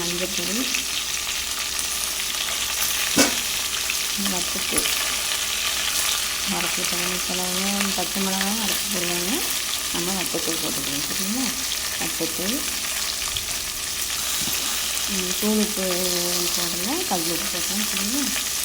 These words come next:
கல் உப்பு தேவையான அளவு கல் உப்பு போட்டுட்டு நல்லா கொஞ்சம்,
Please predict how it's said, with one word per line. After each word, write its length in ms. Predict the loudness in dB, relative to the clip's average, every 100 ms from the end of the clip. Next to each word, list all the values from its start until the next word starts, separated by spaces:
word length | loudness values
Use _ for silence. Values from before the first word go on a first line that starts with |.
| 0
கல் 200 | 0 2
உப்பு 140 | 0 0
தேவையான 340 | -2 -2 -2 -2
அளவு 300 | 0 0 0 -2 -2
கல் 180 | -2 0
உப்பு 120 | 0 0
போட்டுட்டு 400 | 0 0 -2 0 0 2
நல்லா 200 | 0 0
கொஞ்சம், 400 | 0 0 0 -2